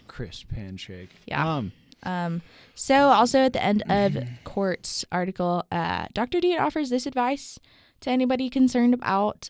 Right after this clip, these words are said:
Speaker 2: uh, encountering a ghost on campus. He says,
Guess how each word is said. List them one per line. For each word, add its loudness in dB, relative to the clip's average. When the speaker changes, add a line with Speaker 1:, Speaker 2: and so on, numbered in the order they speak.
Speaker 2:
uh, 0
encountering 0
a 2
ghost -4
on 0
campus. -6
He -6
says, 0